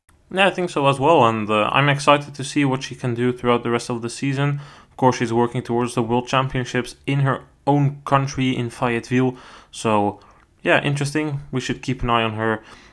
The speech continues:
I'm definitely seeing, uh, a young talent rise there. Anyway, tomorrow we are going to Koksijde, Twan.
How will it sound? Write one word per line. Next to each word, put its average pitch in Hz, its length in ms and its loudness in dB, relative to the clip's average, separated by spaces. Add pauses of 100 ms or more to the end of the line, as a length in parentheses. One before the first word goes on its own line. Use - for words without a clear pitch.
(100)
I'm 151 140 0
definitely 143 320 0
seeing, 117 500 0
uh, 101 360 -2
a 123 60 -6
young 113 240 -4
talent 101 460 -4
rise 104 340 -2
there. - 300 -8 (1400)
Anyway, 127 240 4
tomorrow 131 340 4
we 127 160 4
are 120 80 2
going 120 280 2
to 117 100 -10
Koksijde, 127 600 -2
Twan. 127 320 0